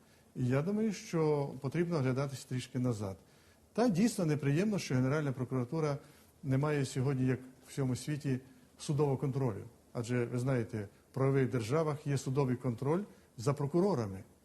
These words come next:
І судді контролюють дії прокуратури, в тому числі і процесуального характеру. У нас цього немає. На сьогодні,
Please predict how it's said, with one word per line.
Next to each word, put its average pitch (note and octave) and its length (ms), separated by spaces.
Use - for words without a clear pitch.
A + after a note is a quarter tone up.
І C#3 80
судді D#3+ 400
контролюють C3+ 720
дії D#3+ 300
прокуратури, D3+ 640
в F#2+ 40
тому G3+ 200
числі - 160
і D#3 40
процесуального D3 540
характеру. C3 400
У B2+ 40
нас C3 240
цього C#3+ 200
немає. C#3+ 320
На C3+ 100
сьогодні, E3 360